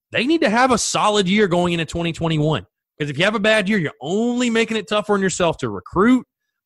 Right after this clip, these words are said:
and to keep this fan base on your side. So, you know, they need to have a good year. So I, I just don't think, I, I,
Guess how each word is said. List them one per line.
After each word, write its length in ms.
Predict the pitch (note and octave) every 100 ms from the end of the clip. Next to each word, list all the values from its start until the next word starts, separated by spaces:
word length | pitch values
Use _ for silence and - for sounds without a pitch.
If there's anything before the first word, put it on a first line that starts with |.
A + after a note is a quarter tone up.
| _
and 120 | A2+ A#2
to 80 |
keep 220 | A#2+ F#3+ F3
this 160 | D#3+
fan 280 | - F#3+ E3+
base 220 | C#3 C3
on 140 | C#3+ C3+
your 80 | A2+
side. 340 | C#3+ G#2 B1 - _ _ _
So, 640 | - A#2+ A#2+ A#2 A#2 A2 - _ _ _ _ _ _ _ _ _ _
you 120 | D3
know, 240 | C3 F2+ - _ _ _ _ _ _ _ _ _
they 80 | A#2
need 100 | E3
to 80 | F#3
have 180 | G#3
a 60 | G3+
good 180 | F3+ E3+
year. 160 | G#3
So 220 | C3+ D3 -
I, 80 | B2
I 140 | D#3 F#3+
just 240 | F#3 -
don't 260 | G3 F#3+ -
think, 240 | F3+ D3+
I, 100 | C#3 -
I, 400 | D#3+ E3 D#3